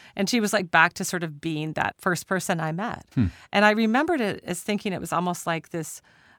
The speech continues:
Speaker 1: the way we have sort of a midlife crisis sometimes, where suddenly for a, a short period of time, somebody's having this crisis of consciousness and isn't behaving like him or herself.
Speaker 2: Mm-hmm.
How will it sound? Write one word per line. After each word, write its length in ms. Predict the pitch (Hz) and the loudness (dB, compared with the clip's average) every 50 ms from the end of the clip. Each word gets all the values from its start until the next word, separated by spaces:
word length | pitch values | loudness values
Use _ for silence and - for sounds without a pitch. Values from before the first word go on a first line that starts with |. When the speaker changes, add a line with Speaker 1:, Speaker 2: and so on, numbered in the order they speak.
| _ _ _ | _ _ _
Speaker 1:
the 200 | - 175 180 196 | -12 -6 -4 -2
way 180 | 185 208 202 202 | 2 2 2 2
we 140 | 196 202 185 | 2 2 2
have 180 | 180 180 170 | 2 0 0
sort 180 | - - 196 165 | 0 -2 -4 -4
of 180 | 165 - - _ _ _ _ _ _ - | -4 -6 -10 _ _ _ _ _ _ -4
a 100 | - 190 | 0 2
midlife 380 | 185 190 196 175 190 196 185 - | 4 4 4 4 4 2 2 2
crisis 420 | - - 175 180 190 - 254 254 | 2 2 2 2 2 0 -4 -4
sometimes, 480 | - - 247 240 - 269 247 254 247 - | -2 -2 -2 -2 0 0 0 0 0 0
where 80 | 196 175 | -2 -2
suddenly 340 | - 196 185 185 185 180 | 0 0 0 0 -2 -4
for 220 | 170 - - 170 - | -4 -4 -4 -4 -4
a, 220 | - - - - - | -2 -4 -4 -6 -4
a 120 | - - 160 | -6 -6 -4
short 220 | - 202 196 - | -2 -2 -2 -2
period 180 | - 185 180 175 | -2 -2 -2 -2
of 60 | 170 | -2
time, 200 | - 175 165 170 | -2 -2 -2 0
somebody's 340 | - 175 165 165 165 160 - | 0 -2 -2 -2 -4 -4 -4
having 300 | 170 160 156 156 156 - - - - - - | -4 -4 -4 -4 -6 -8 -12 -18 -20 -12 -8
this 140 | - 185 - | -6 -4 -4
crisis 380 | - - - 196 190 - 180 - | -2 2 2 2 2 0 -4 -6
of 80 | 165 | -6
consciousness 540 | - - 175 170 165 - 170 - 165 151 - | -4 -2 -2 -2 -2 -4 -8 -8 -8 -8 -6
and 140 | 160 156 - - | -8 -8 -8 -8
isn't 260 | 170 156 170 160 - | -6 -6 -6 -6 -6
behaving 440 | - 139 139 156 151 147 147 147 147 | -6 -6 -6 -4 -4 -4 -4 -4 -4
like 180 | 139 - - | -6 -6 -8
him 160 | - 160 151 139 | -8 -8 -8 -8
or 40 | |
herself. 480 | 143 147 135 - - 147 131 139 151 175 | -8 -8 -10 -8 -4 -2 -2 -2 -2 -4
Speaker 2:
Mm-hmm. 400 | 101 92 87 - - 110 98 92 | -4 -4 -4 -6 -6 -4 -4 -4